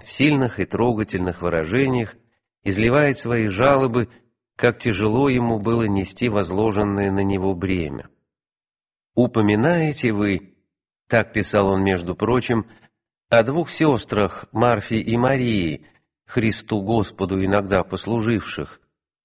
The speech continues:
усердие их обеих похвалено Спасителем. Но я, подражая Марфиной суете,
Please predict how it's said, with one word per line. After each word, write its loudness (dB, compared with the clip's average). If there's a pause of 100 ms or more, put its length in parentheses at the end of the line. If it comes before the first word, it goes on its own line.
усердие 0
их -4
обеих -2
похвалено 0
Спасителем. -6 (880)
Но 4
я, -2 (100)
подражая 2
Марфиной 0
суете, -2